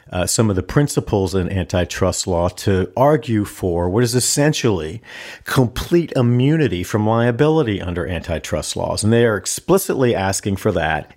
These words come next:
in their congressional campaign. In fact, uh, through the working group, this N C double A Board of Governors working group that was supposed to be looking at, you know, state and federal legislation that was a threat to N C double A regulatory authority. And then it kinda transitioned into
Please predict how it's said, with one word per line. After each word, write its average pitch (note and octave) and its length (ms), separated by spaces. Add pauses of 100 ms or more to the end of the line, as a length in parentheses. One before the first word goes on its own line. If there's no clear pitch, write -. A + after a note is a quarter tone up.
(120)
in G2+ 160
their G2+ 160
congressional A#2 640
campaign. D#2 600
In F2 100
fact, - 400 (300)
uh, E2+ 200
through A#2 280
the D3+ 100
working D3+ 500
group, F#2 500 (300)
this F#2+ 200
N A#2 160
C B2 140
double B2+ 340
A A#2 280 (200)
Board A2+ 200
of A#2 60
Governors A#2 400
working A#2 440
group F2+ 340
that F#2 140
was F#2 140
supposed - 460
to C3 60
be A2+ 140
looking A2+ 360
at, - 220 (300)
you - 80
know, E2+ 120
state A2+ 320
and G2+ 100
federal G#2 340
legislation G#2 880
that F#2 140
was F2+ 180
a E2+ 60
threat - 400
to F2+ 400
N G#2+ 140
C - 140
double G2 340
A F#2 240
regulatory G2 640
authority. F2+ 400
And F#2 100
then G2+ 80
it - 80
kinda G2 180
transitioned A#2 800
into G2 420